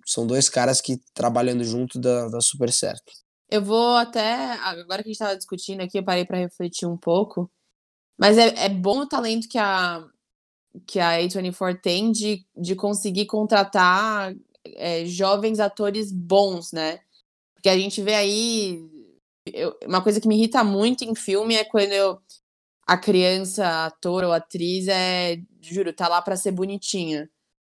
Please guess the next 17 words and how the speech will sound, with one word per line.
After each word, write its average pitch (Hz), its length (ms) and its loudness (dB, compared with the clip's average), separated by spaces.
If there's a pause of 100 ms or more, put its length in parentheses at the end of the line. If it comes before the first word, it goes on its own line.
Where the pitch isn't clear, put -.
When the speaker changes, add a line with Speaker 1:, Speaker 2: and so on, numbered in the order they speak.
(120)
Speaker 2:
porque 165 280 0
a 160 80 6
atuação 170 580 0
é 175 240 0
aquela 175 320 0
bosta. 165 640 2 (460)
Mas, 185 520 0
meu, 202 380 0
você 185 200 0
vê 226 200 0
Speaker 1:
<laughs> - 20 0
Speaker 2:
aqui, 262 320 -4 (240)
você 185 260 -4
pega 214 240 0
os 339 160 -2
filmes 233 340 -2
deles, 185 600 -2